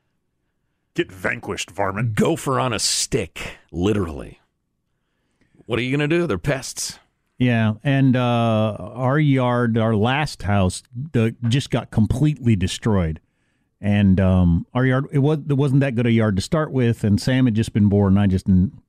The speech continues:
Speaker 3: just whatever. What am I gonna do about this?
Speaker 2: Yeah.
Speaker 3: Um, and, but it just completely destroyed the yard. I mean, the yard was non-existent by the time they were done.
Speaker 2: Right. You can have hole, sinkholes and
Speaker 3: Oh, yeah.
Speaker 2: ruts
Speaker 3: Yeah.
Speaker 2: and, and dirt everywhere, and yeah.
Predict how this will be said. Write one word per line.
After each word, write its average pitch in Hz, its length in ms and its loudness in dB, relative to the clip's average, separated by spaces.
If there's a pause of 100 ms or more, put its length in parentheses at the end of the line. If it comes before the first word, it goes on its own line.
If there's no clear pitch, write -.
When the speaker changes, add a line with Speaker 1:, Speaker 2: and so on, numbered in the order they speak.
(220)
Speaker 3:
just 76 260 -10
whatever. 73 360 -12 (600)
What 87 140 0
am 80 80 4
I 80 80 2
gonna 78 140 0
do 76 100 -6
about 76 240 -6
this? - 180 -14 (240)
Speaker 2:
Yeah. 104 300 0
Speaker 3:
Um, 117 120 2
and, 120 120 0
but 147 100 0
it 254 100 0
just 214 160 -2
completely 143 680 -2
destroyed 104 360 -2
the 98 80 2
yard. 117 260 0
I 101 60 0
mean, 127 120 4
the 110 80 4
yard 123 220 2
was 107 280 -2
non-existent 120 800 0
by 101 100 0
the 92 100 -2
time 98 240 2
they 92 100 4
were 90 120 0
done. 90 200 0
Speaker 2:
Right. 110 200 -2
You 135 80 -2
can 185 100 0
have 85 140 -4
hole, 110 420 -2
sinkholes 127 760 -2
and - 100 -4
Speaker 3:
Oh, 202 60 0
yeah. 180 120 0
Speaker 2:
ruts 120 340 -2
Speaker 3:
Yeah. 135 180 0
Speaker 2:
and, 82 280 -4
and 82 240 -6
dirt 117 300 0
everywhere, 117 500 -2
and 78 140 -8
yeah. 87 280 -6